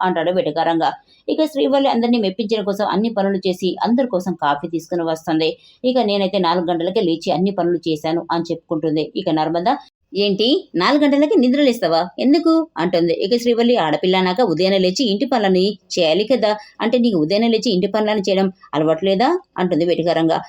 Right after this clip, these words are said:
ఇక శ్రీవల్లి తను చేసిన పనులన్నీ కూడా గొప్పగా చెప్పుకుంటుంది.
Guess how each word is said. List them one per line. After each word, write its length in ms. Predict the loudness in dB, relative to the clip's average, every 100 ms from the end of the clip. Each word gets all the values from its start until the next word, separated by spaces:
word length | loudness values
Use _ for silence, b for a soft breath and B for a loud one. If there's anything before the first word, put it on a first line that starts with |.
| B -4
ఇక 100 | 0 0
శ్రీవల్లి 300 | 2 2 2
తను 140 | 2 2
చేసిన 260 | 0 0
పనులన్నీ 380 | -2 0 0 0
కూడా 160 | 2 2
గొప్పగా 500 | 2 -2 0 0 2
చెప్పుకుంటుంది. 640 | 0 -2 0 0 0